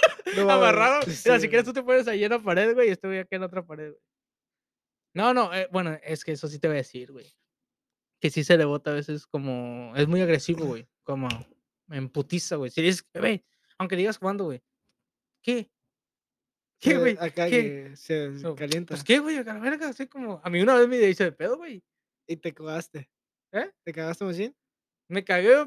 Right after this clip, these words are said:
Speaker 2: porque yo no lo conocía en ese momento, güey.
Speaker 1: Sí,
Speaker 2: O sea,
Speaker 1: man.
Speaker 2: no, no era mi compa. Sino, ese güey estaba emputado con alguien más en el jale. Iba caminando y yo, y yo miré así. Me dijo, "¿Qué?".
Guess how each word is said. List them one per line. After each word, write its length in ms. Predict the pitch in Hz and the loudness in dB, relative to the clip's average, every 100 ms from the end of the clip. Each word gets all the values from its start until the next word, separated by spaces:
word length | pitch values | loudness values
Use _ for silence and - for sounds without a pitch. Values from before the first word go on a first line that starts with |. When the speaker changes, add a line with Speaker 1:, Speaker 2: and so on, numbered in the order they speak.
| - | 0
Speaker 2:
porque 400 | 254 214 208 175 | 0 2 2 2
yo 140 | 180 | 0
no 80 | 226 | -2
lo 80 | 226 | -2
conocía 240 | 190 160 | -2 -2
en 60 | 190 | -2
ese 100 | 196 | -2
momento, 340 | 170 160 180 151 | -4 -6 -6 -6
güey. 120 | 123 | -4
Speaker 1:
Sí, 60 | |
Speaker 2:
O 60 | 139 | -2
sea, 100 | 165 | -2
Speaker 1:
man. 80 | 160 | 0
Speaker 2:
no, 80 | 160 | -2
no 120 | 170 | -2
era 100 | 190 | -2
mi 100 | 175 | -2
compa. 320 | 190 190 135 _ _ _ _ _ _ | -4 -6 -12 _ _ _ _ _ _
Sino, 580 | - 170 170 160 147 139 _ | -6 -2 0 0 -2 -8 _
ese 180 | - 165 | -6 -2
güey 100 | 202 | -2
estaba 160 | 196 214 | 0 -2
emputado 360 | 202 196 185 196 | -2 -4 -4 -4
con 140 | 208 | -4
alguien 260 | 202 214 214 | -2 -2 -2
más 300 | 220 226 196 | -4 -6 -8
en 100 | 165 | -8
el 60 | |
jale. 320 | 151 160 202 226 _ _ _ _ _ _ _ | -10 -10 -12 -12 _ _ _ _ _ _ _
Iba 220 | 175 185 | -4 -2
caminando 580 | 190 180 175 214 247 262 _ _ _ | -2 -2 -2 -2 -4 -10 _ _ _
y 120 | 165 | -8
yo, 200 | 156 180 185 | -4 -2 -2
y 60 | |
yo 140 | 165 185 | -2 -2
miré 220 | 202 214 | -2 -2
así. 340 | 208 269 294 _ _ _ _ _ _ - _ | -6 -12 -16 _ _ _ _ _ _ -20 _
Me 120 | 165 170 | -14 -14
dijo, 160 | 151 | -12
"¿Qué?". 280 | - 254 | -6 -6